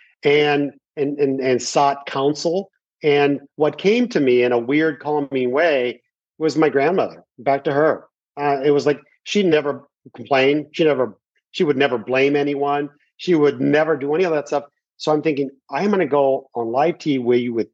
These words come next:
tens of millions of people and try to craft a story that says, you know, 'Hey, don't be mad at me. It wasn't me,' kind of thing." Or what I went and said,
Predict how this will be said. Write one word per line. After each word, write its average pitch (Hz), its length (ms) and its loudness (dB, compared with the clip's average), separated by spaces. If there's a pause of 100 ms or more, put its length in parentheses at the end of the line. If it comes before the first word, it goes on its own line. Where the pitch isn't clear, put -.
(100)
tens 196 280 0
of 151 80 2
millions 139 440 4
of 120 120 -4
people 110 520 -4 (420)
and 117 140 -4
try 151 280 2
to 190 100 0
craft 151 380 -2
a 143 40 -4
story 127 440 -2
that 120 200 -6
says, 120 580 -4 (600)
you 127 100 0
know, 123 260 2
'Hey, 127 560 2 (140)
don't 147 160 0
be 170 100 0
mad 139 240 2
at 123 100 -4
me. 127 240 0
It 113 80 -2
wasn't 117 360 -8
me,' 127 260 -4
kind 117 220 -10
of 107 120 -14
thing." 110 380 -4 (460)
Or 139 300 2
what 127 160 0
I 127 100 2
went 143 340 0
and 127 160 2
said, 117 480 -2